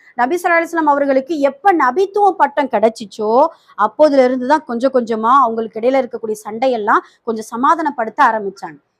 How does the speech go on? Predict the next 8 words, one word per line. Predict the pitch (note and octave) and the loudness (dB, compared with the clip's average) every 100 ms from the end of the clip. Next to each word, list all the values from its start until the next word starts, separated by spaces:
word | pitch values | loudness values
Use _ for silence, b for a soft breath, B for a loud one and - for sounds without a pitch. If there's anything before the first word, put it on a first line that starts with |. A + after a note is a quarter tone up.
| - | -6
எதுக்கு | D#4+ G#4+ G4 | -4 0 0
எடுத்தாலும் | F#4+ F#4+ G#4 | 2 2 2
என்ன | F4 | 0
செய்வாங்களாம்? | F4+ E4 D4+ C#4+ B3 | -2 0 2 4 2
குறைஷிகள் | B3+ C#4 C#4+ A#3+ | 2 0 0 -4
சண்டை | G3+ A#3 B3+ | -4 -6 -6
போடுவாங்க. | C#4 A#3+ G3+ E3 - _ _ b | -4 -4 -4 -6 -10 _ _ b
அப்ப | B3+ | -4